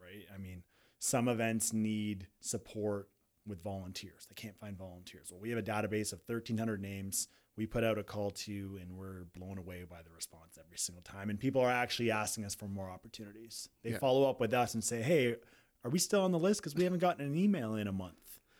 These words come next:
Speaker 2: Well,
Speaker 1: Right?
Speaker 2: and I,
Speaker 1: so
Speaker 2: and I know you touched on that in the panel we sat on recently. We talked about the volunteer database and how valuable, valuable that is,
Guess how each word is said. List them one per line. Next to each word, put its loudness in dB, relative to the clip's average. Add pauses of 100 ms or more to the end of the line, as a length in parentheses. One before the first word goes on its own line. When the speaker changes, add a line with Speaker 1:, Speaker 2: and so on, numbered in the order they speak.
(300)
Speaker 2:
Well, 4
Speaker 1:
Right? 0
Speaker 2:
and 4
I, 6
Speaker 1:
so 4
Speaker 2:
and 6
I 6
know 6
you 6
touched 2
on 6
that 6
in 4
the 2
panel 2
we 2
sat 2
on 2
recently. 0
We 0
talked -2
about -2
the -2
volunteer -2
database -2
and -2 (280)
how 0
valuable, 2 (140)
valuable 2
that 2
is, 4